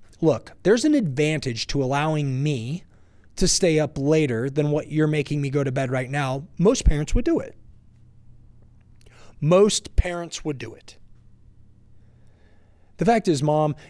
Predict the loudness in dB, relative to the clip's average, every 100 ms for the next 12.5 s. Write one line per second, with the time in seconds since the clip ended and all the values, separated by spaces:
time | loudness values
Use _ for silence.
0 | -2 -2 0 0 2 2 2 2 -2 0
1 | 0 0 -2 -4 -2 -2 -2 -2 -4 -4
2 | -4 -6 -4 0 0 -2 -16 -16 0 2
3 | 4 2 0 0 0 -2 -2 0 0 0
4 | -2 0 0 0 0 0 -4 -10 -4 -2
5 | 0 0 -2 -4 -2 -4 -4 -6 -4 -2
6 | -2 -4 -8 -6 -6 -8 -20 -14 -8 -8
7 | -4 -4 -4 -4 -6 -6 -10 -12 -18 -12
8 | -6 0 2 2 2 -2 -2 0 0 -2
9 | -2 -4 -4 -8 -6 -4 -2 -2 -4 -6
10 | -6 -6 -6 -6 -8 -6 -8 -6 -8 -12
11 | -8 -2 2 4 4 4 4 2 2 -8
12 | -10 -4 -4 -4 -8